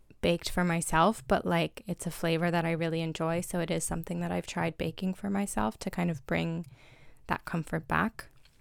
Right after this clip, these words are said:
So that's a big one for me. If there's something similar to that, like, even if it's just, like,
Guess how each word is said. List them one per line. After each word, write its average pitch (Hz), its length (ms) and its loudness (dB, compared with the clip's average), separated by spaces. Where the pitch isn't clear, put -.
So - 140 4
that's 208 200 6
a 233 40 2
big 240 180 6
one 208 160 4
for - 140 0
me. 175 180 2
If 175 140 -2
there's 175 180 0
something 175 480 -2
similar 170 600 2
to - 180 -2
that, 160 300 -2
like, 170 200 -2
even 190 220 -2
if 254 160 -2
it's 311 180 0
just, - 300 -2
like, - 340 -2